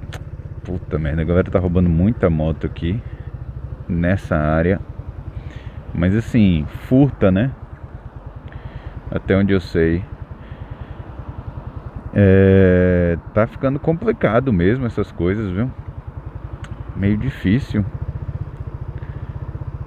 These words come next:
Então a galera furta as motos, tipo assim, esses adolescentes, né? Vagabundos. <laughs> Furtam as motos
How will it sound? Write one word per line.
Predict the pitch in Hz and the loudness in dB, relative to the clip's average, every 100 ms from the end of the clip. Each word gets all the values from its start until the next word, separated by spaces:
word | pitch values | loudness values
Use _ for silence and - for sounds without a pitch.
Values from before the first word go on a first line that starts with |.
| - - - - - - - | -10 -10 -10 -10 -10 -8 -4
Então | - 117 | 2 4
a | |
galera | 123 123 120 120 | 6 6 6 4
furta | - - 143 175 113 | 2 -2 0 0 0
as | 113 | 2
motos, | 107 104 113 117 135 135 - - - | 4 6 4 2 -4 -6 -8 -12 -12
tipo | - 107 117 | -8 -2 -2
assim, | - 107 98 | 2 2 2
esses | 110 - 151 | 0 -4 0
adolescentes, | 139 107 87 - 98 98 - 101 | 2 4 2 2 0 0 -2 -4
né? | 98 135 - | -2 -4 -4
Vagabundos. | 87 95 78 82 90 101 98 - - - - - - - | 0 2 2 2 0 0 0 -4 -10 -12 -12 -12 -12 -8
<laughs> | - - - - - - - - - - - - - | -8 -8 -8 -10 -10 -10 -10 -10 -10 -14 -14 -12 -6
Furtam | 117 175 196 147 | 4 4 6 4
as | 131 | 2
motos | 104 107 120 135 131 | 4 4 4 2 0